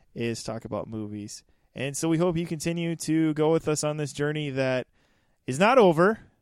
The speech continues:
Uh, we're back to bring you, uh, more and more episodes. Um, and so we hope you keep listening, and thank you for listening. And you can check us out on Facebook.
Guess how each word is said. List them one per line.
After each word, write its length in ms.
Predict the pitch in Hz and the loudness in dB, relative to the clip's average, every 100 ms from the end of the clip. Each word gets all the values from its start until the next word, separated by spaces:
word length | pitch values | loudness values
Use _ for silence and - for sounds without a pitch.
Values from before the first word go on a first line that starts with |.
| _ _ - | _ _ -12
Uh, 180 | 131 135 | -6 -2
we're 220 | 139 131 | 0 -2
back 480 | 127 147 160 170 - | 2 2 4 0 -4
to 120 | - 127 | -8 -6
bring 280 | 135 139 | -6 -8
you, 380 | 135 135 131 127 131 _ _ _ _ _ - | -8 -8 -6 -8 -12 _ _ _ _ _ -12
uh, 540 | 120 120 120 113 - - _ _ - | -6 -4 -4 -4 -8 -12 _ _ -12
more 220 | 135 160 | -2 0
and 80 | 170 | 2
more 140 | 160 | 0
episodes. 760 | 156 156 - 127 120 120 - - _ _ _ - | -2 -4 -2 -2 -4 -8 -14 -14 _ _ _ -20
Um, 380 | 107 107 104 113 _ _ _ _ _ | -16 -14 -16 -18 _ _ _ _ _
and 240 | 110 113 | -16 -14
so 540 | 117 123 117 110 110 - _ _ _ _ _ _ _ _ _ _ - | -10 -8 -8 -8 -10 -12 _ _ _ _ _ _ _ _ _ _ -10
we 140 | 117 | -6
hope 140 | 120 | -4
you 80 | 127 | -4
keep 120 | 127 | -4
listening, 280 | 147 156 127 | -4 -4 -6
and 80 | 120 | -8
thank 220 | 151 165 | -6 -6
you 60 | 135 | -6
for 120 | 123 | -6
listening. 500 | 123 123 135 135 143 | -6 -6 -8 -12 -12
And 200 | - 120 | -14 -8
you 80 | 131 | -8
can 160 | 147 139 | -8 -4
check 200 | 160 156 | -4 -2
us 120 | 147 | -2
out 280 | 156 160 156 | 0 0 -2
on 240 | 127 127 | -6 -6
Facebook. 720 | 123 190 202 - 196 202 202 | -4 -2 -2 -2 0 0 -2